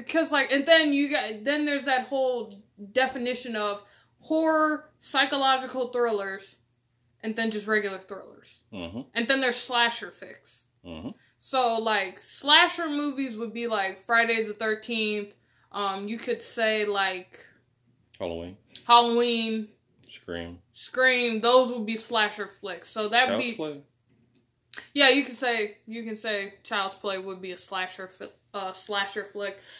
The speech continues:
Speaker 1: Those are just one single guy just cutting up people like a, like a psycho. Uh, horror movies, you could say, are just, like, I would say supernatural movies, like supernatural ghost stories and stuff like that. Those would be horror movies.
Speaker 2: Like Paranormal Activity, Sinister.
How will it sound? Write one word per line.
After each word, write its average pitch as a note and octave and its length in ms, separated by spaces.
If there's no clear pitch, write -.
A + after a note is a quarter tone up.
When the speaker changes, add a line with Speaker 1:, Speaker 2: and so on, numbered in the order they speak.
Speaker 1:
Those E4+ 240
are E4 120
just C4 200
one B3 220
single B3 340
guy G#3+ 220
just G3+ 260
cutting A#3 280
up A#3 180
people G#3+ 400
like F3+ 200
a, F3 220
like F#3 160
a - 40
psycho. - 460
Uh, G#3+ 160
horror F4 400
movies, C4+ 420
you B3 100
could A3+ 160
say, A#3+ 200
are A3+ 140
just, A3 260
like, F#3+ 280
I F#4 120
would G#4 120
say B3 400
supernatural G#3+ 640
movies, G3+ 600
like G#3 180
supernatural G#3+ 560
ghost G3+ 280
stories G3 460
and G3 100
stuff G3+ 180
like G3 160
that. G3 140
Those G#3+ 280
would F#3+ 280
be G3+ 200
horror G#3 220
movies. G3+ 480
Speaker 2:
Like F2 260
Paranormal F#2 420
Activity, F2 640
Sinister. F2 1080